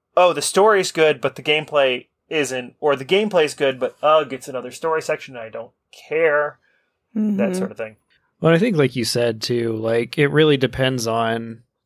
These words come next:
Speaker 3: like, difficulty sometimes. 'Cause, like you said, there are very f-, few games I would consider personally that, like,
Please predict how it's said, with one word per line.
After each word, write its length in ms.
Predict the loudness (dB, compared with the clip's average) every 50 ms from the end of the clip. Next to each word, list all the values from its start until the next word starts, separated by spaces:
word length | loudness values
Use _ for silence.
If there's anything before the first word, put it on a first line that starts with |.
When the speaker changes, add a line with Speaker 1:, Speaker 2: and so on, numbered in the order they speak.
| _ _ _ -4
Speaker 3:
like, 320 | 0 0 0 0 -2 _ -4
difficulty 500 | -4 -4 -2 -2 -2 -2 0 0 0 -2
sometimes. 760 | -2 -2 -4 0 2 2 2 2 0 -2 -6 -6 -8 -10 _ _ _ _ _ _ 2
'Cause, 300 | 2 2 2 2 -6 -10 _ _ _ 0
like 140 | 0 2 2
you 120 | 2 0
said, 240 | 2 4 2 4 4
there 120 | 4 4 4
are 20 |
very 240 | 4 4 4 4 4
f-, 280 | 2 -2 -14 -20 -20 _ _ _ _ _ _ _ _ -8
few 240 | -2 0 0 0 2
games 360 | 4 2 2 2 2 0 -2
I 140 | 0 2 2
would 160 | 2 0 -2
consider 460 | -8 -12 -10 -8 -6 -4 -4 -4 -6 -4
personally 500 | -2 -2 -2 -2 -4 -6 -6 -6 -8 -6
that, 340 | -4 -2 -2 -2 -2 -4 _ -4
like, 420 | -2 0 0 0 0 -2 -8